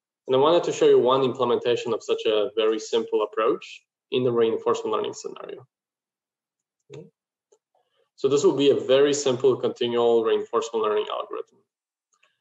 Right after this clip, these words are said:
Um, and this is work done by, uh, Ryan Julian, um, and, and co-authors. So in this work, we have seven robots that collected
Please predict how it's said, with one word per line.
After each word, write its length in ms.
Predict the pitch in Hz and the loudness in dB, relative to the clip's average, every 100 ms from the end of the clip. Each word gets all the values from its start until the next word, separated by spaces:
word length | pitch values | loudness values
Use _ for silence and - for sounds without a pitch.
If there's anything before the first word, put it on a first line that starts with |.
| _ _ _ - | _ _ _ -4
Um, 300 | 110 107 117 | 0 2 2
and 100 | 120 | 0
this 100 | 131 | 0
is 100 | 147 | 2
work 280 | 120 120 113 | 2 2 2
done 180 | 113 110 | 0 0
by, 360 | 107 107 107 107 | 2 4 2 2
uh, 380 | - 107 104 107 | 0 2 2 0
Ryan 380 | 110 110 107 101 | -2 -2 -2 0
Julian, 420 | 107 104 110 110 - _ _ - | 0 2 -2 -6 -14 _ _ -14
um, 440 | 110 101 101 101 98 _ _ | -6 -4 -4 -8 -14 _ _
and, 240 | 104 104 - | -14 -12 -10
and 160 | 104 - | -12 -8
co-authors. 480 | 139 170 208 202 196 - _ _ _ | -6 -2 0 0 -2 -10 _ _ _
So 360 | _ 147 135 135 | _ 2 4 4
in 180 | 135 135 | 2 2
this 200 | 196 196 | 0 2
work, 300 | 151 151 151 - 143 | 2 2 0 -8 -8
we 360 | 123 120 117 - | -6 -4 -4 -4
have 440 | 127 127 127 127 - - _ | -2 0 0 -2 -12 -20 _
seven 360 | - 143 143 147 | -6 -2 0 2
robots 420 | 113 110 156 - - | 2 4 2 0 -2
that 160 | 117 - | -2 -2
collected 380 | 113 107 - | -4 -4 -4